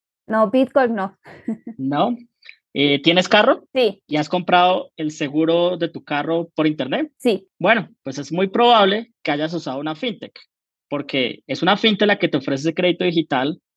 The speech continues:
Speaker 2: es una fintech la que te permite comprar y vender bitcoins u otros criptoactivos, es una fintech la que te ofrece sus seguros digitales. Entonces, esas fintechs son todas estas herramientas, plataformas,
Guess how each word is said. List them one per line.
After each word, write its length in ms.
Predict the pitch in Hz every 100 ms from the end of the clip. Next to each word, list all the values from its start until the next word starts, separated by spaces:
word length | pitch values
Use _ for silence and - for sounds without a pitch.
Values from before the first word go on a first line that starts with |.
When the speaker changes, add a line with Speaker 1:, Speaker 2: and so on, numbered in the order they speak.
| _
Speaker 2:
es 100 | 127
una 180 | 143 160
fintech 300 | - 196 202
la 120 | 196
que 140 | 190 170
te 400 | - 139 117 - _ _ -
permite 600 | 143 135 151 151 170 170
comprar 360 | 170 135 139 139
y 60 |
vender 320 | 160 143 127 127
bitcoins 600 | 156 151 - 156 156 143
u 20 |
otros 320 | 120 117 135
criptoactivos, 840 | - 156 170 170 180 156 165 - _ _ -
es 100 | 147
una 180 | 147 165
fintech 260 | 190 180
la 100 | 180
que 100 | 160
te 100 | -
ofrece 340 | 135 135 131 147
sus 120 | 147
seguros 320 | 156 127 123
digitales. 640 | 156 156 151 208 233 - - _ _ -
Entonces, 220 | 165 180
esas 180 | 214 214
fintechs 420 | 220 190 202 196
son 260 | 190 180 -
todas 200 | 202 208
estas 180 | 226 240
herramientas, 720 | 226 156 143 151 156 180 -
plataformas, 1040 | 160 151 117 _ 151 160 156 156 156 -